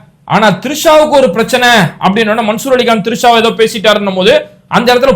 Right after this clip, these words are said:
பொங்கிட்டு வந்தாங்க தெரியுமா? இதுதான் குஷ்புவோட வழக்கம். எங்க பிரச்சனையை அங்க பேசாம எங்கெல்லாம் ஒரு மேல்மட்ட மக்கள் இருப்பாங்களோ அங்கதான் போய் இவங்க குரல் கொடுப்பாங்க. இதுக்கு ஒரு ஆகச்சிறந்த உதாரணம் அப்படின்னு சொன்னோம்னா நேத்து மத்திய பிரதேசத்துல நடந்த ஒரு சம்பவம்.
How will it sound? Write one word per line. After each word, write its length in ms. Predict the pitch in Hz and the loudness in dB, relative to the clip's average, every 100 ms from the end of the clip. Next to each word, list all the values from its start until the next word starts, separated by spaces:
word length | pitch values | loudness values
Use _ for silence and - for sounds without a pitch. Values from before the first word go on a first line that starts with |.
| 202 | 0
பொங்கிட்டு 320 | 294 302 277 | -2 0 0
வந்தாங்க 240 | 247 226 | 2 2
தெரியுமா? 560 | 202 208 247 214 139 - | 2 2 2 2 0 -4
இதுதான் 340 | 214 240 262 | -2 0 0
குஷ்புவோட 360 | 262 240 233 240 | -2 -6 0 2
வழக்கம். 380 | 208 196 180 127 - _ | 2 2 0 -4 -12 _
எங்க 300 | - 202 277 | -2 0 2
பிரச்சனையை 460 | 208 226 220 269 247 | 0 -2 -2 0 0
அங்க 160 | 220 233 | 2 0
பேசாம 440 | 220 202 180 165 214 220 - _ | -2 0 0 2 0 -2 -8 _
எங்கெல்லாம் 540 | 165 277 302 285 285 202 | -2 0 2 4 2 2
ஒரு 160 | 214 208 | 0 2
மேல்மட்ட 440 | 262 294 285 269 | 0 2 0 0
மக்கள் 240 | 247 262 | 0 0
இருப்பாங்களோ 440 | 220 214 208 208 254 269 - | 0 2 2 2 4 2 0
அங்கதான் 400 | 202 254 269 277 | -2 2 2 2
போய் 180 | 262 240 | 2 2
இவங்க 140 | 214 | 2
குரல் 260 | 185 208 208 | 2 0 2
கொடுப்பாங்க. 440 | 185 165 147 113 | 2 2 2 0
இதுக்கு 300 | - 262 226 | 0 -2 0
ஒரு 140 | 269 240 | 2 4
ஆகச்சிறந்த 580 | 202 294 285 277 285 294 | 4 2 0 0 2 2
உதாரணம் 640 | 269 262 262 254 240 180 - | 4 4 4 2 0 -2 -2
அப்படின்னு 300 | 196 240 196 | -2 -2 -2
சொன்னோம்னா 340 | 208 185 220 269 226 - _ | 0 2 2 2 -2 -10 _
நேத்து 360 | 180 285 294 | 0 0 0
மத்திய 320 | 220 208 320 311 | -2 -2 -2 -2
பிரதேசத்துல 480 | 247 226 233 240 | -2 -2 -2 -2
நடந்த 540 | 214 190 196 220 226 190 | -2 -2 0 2 4 4
ஒரு 220 | 175 170 | 2 2
சம்பவம். 500 | - 185 202 170 - | 2 2 2 2 -2